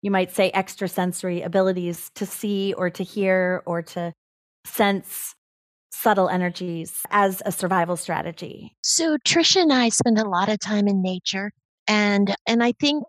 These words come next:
Speaker 2: nature is so accessible to everyone. What did you find out about nature and earth rituals?
Speaker 1: Oh my gosh. When it, it's funny, I have this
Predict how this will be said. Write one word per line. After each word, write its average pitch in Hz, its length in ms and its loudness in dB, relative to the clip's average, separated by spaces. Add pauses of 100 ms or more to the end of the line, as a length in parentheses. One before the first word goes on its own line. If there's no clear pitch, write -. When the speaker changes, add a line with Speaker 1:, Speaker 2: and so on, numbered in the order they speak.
(160)
Speaker 2:
nature 220 800 -2
is 202 440 -4 (400)
so 226 340 0
accessible 202 760 -2
to 202 300 -2 (100)
everyone. 190 640 2 (340)
What 330 280 2
did - 200 0
you 285 120 0
find 233 340 2
out 220 200 2
about 208 340 -2
nature 190 760 -2 (100)
and 180 460 2 (240)
earth 214 320 2
rituals? 190 760 -4 (480)
Speaker 1:
Oh 208 120 -4
my 190 160 -2
gosh. 185 400 -2 (160)
When 233 260 2 (140)
it, 226 260 -2
it's 214 240 -2
funny, 240 260 2
I 185 60 2
have 208 220 -2
this 202 240 -4